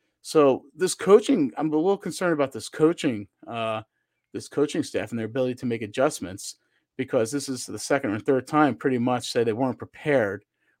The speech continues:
when it comes to, you know, co-, going into a game. So that is a little concerning. And <clears throat> Weston, I actually wanna call you out right now. I'm gonna drag you through the mud a little bit because earlier this year,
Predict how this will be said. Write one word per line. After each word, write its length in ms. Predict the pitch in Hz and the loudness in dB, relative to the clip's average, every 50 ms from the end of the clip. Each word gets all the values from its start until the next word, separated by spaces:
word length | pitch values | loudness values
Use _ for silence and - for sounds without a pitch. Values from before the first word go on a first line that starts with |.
| _ | _
when 120 | - 113 113 | -6 -6 -6
it 80 | 110 | -4
comes 340 | - 143 131 120 117 - - | -2 -2 -2 -2 -2 -6 -8
to, 400 | - - 123 113 107 104 107 113 117 - _ - | -8 -4 -2 -2 0 -2 -4 -6 -10 -16 _ -10
you 80 | 135 120 | -6 -4
know, 240 | 117 107 107 104 - _ | -4 -4 -4 -6 -10 _
co-, 200 | - - 151 135 | -8 -6 -6 -6
going 280 | - 139 135 131 127 120 | -2 0 2 2 2 2
into 240 | 123 120 113 - 120 | 0 -4 -4 -4 -6
a 80 | 98 | -6
game. 320 | 104 107 127 127 120 101 95 | -4 -4 -2 -2 -2 -4 -6
So 140 | - - 113 | -10 -2 2
that 200 | 139 143 - - | 2 2 4 4
is 180 | 156 165 156 | 2 2 4
a 60 | 160 | 2
little 220 | 143 139 143 135 131 | 4 4 4 4 2
concerning. 640 | 135 131 113 - - 127 117 113 110 104 113 113 - _ _ _ - _ _ _ _ _ _ _ - _ - | 0 -4 -6 -4 -4 -2 -2 -2 -4 -6 -10 -14 -18 _ _ _ -20 _ _ _ _ _ _ _ -20 _ 2
And 840 | - 165 160 160 160 156 156 139 - 180 214 202 - 180 - 123 - _ _ _ | 6 8 8 8 8 8 6 4 2 2 2 4 4 2 2 -2 -8 _ _ _
<clears throat> 180 | _ _ _ - | _ _ _ 6
Weston, 340 | 175 196 202 196 - 180 | 8 10 10 10 8 6
I 80 | 160 170 | 6 6
actually 320 | 196 226 - - 269 233 | 6 4 0 -4 -2 0
wanna 160 | 220 190 160 131 | 0 0 0 0
call 300 | - - 175 175 165 160 | 0 6 8 8 8 8
you 220 | 160 156 143 143 | 6 4 4 4
out 140 | 131 120 117 | 2 2 0
right 200 | 113 110 90 71 | -2 -4 -6 -6
now. 160 | - 110 107 | -8 -8 -6
I'm 80 | 110 120 | -6 -4
gonna 160 | 131 156 170 | -4 -4 -4
drag 280 | 156 135 151 151 151 147 | -2 2 4 4 4 4
you 60 | 135 | 0
through 200 | - - 139 135 | -2 -4 -4 -4
the 80 | 127 113 | -2 -2
mud 220 | 117 123 120 117 | 0 0 0 -2
a 40 | 113 | -2
little 220 | 107 110 110 113 | -4 -6 -6 -4
bit 120 | 113 117 110 | -4 -6 -4
because 280 | - 123 120 113 - - | -4 -6 -8 -8 -8 -2
earlier 320 | 143 147 165 165 160 156 | 2 4 4 6 4 4
this 240 | 139 135 135 - - | 2 2 -2 -4 -4
year, 300 | - 135 131 127 123 120 | -2 0 2 2 0 0